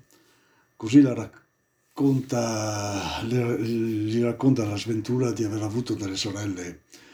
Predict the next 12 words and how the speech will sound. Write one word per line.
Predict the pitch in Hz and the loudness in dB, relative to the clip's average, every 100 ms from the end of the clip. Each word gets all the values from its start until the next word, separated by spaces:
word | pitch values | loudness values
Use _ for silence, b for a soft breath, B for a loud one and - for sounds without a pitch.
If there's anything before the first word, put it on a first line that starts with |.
| B | B
eh, | - 78 82 82 82 78 73 78 82 | -12 -10 -10 -10 -10 -10 -10 -10 -8
invidiose, | 90 95 98 123 120 110 120 160 160 107 95 92 | -2 0 0 0 0 0 4 4 4 2 -4 -8
eh, | 85 87 - 92 82 82 B B B B B B B _ _ _ b b b _ | -10 -10 -10 -12 -12 -16 B B B B B B B _ _ _ b b b _
cattive, | - - - 101 104 160 B B B B B B _ | -14 -10 -6 -2 0 0 B B B B B B _
che | - | 4
le | 156 | 6
avevano | 143 143 113 | 8 6 2
rubato | 107 123 123 104 | -2 -2 -2 -4
e | |
nascosto | 95 107 - 101 - | -6 -6 -6 -8 -8
l'anello | 101 101 87 92 85 | -8 -8 -8 -10 -10
magico. | 82 76 80 85 98 - | -10 -8 -8 -10 -14 -18